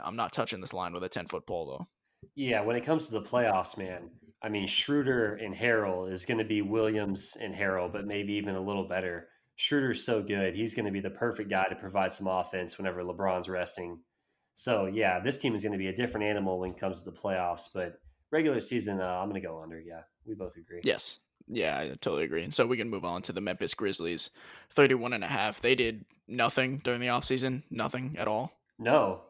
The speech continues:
Speaker 2: there was nothing of note. I mean, no
Speaker 1: Didn't they,
Speaker 2: player
Speaker 1: didn't they
Speaker 2: that
Speaker 1: tr-,
Speaker 2: I
Speaker 1: ha-, they, they had Josh Jackson and then traded him away or something. That, I, I thought they did that.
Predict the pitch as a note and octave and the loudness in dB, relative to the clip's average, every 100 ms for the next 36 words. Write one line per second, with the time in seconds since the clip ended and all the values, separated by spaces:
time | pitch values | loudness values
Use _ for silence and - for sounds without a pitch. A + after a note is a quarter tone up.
0 | _ - A#2 B2+ A2 A#2+ A#2 A#2+ A2 G#2+ | _ -4 -2 -2 -2 0 0 0 -2 0
1 | G#2+ F#2+ F#2+ - - F#2+ G2 F#2+ F2 - | 0 0 -2 -10 -12 -8 -6 -6 -8 -16
2 | _ _ _ _ - A2 A#2 A#2+ A#2+ A#2+ | _ _ _ _ -10 0 4 6 6 4
3 | A2+ E3+ D#3 - B2+ B2 A2+ F3 F#3+ - | 4 6 4 4 2 6 8 8 8 6
4 | G3+ G3 D#3+ - C3+ - _ _ _ _ | 4 0 -2 0 -2 -4 _ _ _ _
5 | _ _ _ _ _ - C#3 B2 C3 D3+ | _ _ _ _ _ 4 4 8 6 10
6 | D3+ D#3 C#3+ C#3+ - C3 C#3+ - D3 C3 | 10 10 10 8 8 6 6 4 0 0
7 | B2+ B2 B2 C3 C3+ C3 A#2+ C3 C3 - | 0 2 4 4 2 2 4 4 4 4
8 | C3+ C#3 C3+ D3+ A#2+ - G2+ F#2+ C#2 - | 2 0 -2 -2 -6 -6 -6 -4 -2 2
9 | C3+ F2+ G#2 - E2 D2+ | 2 0 -6 -4 -4 -6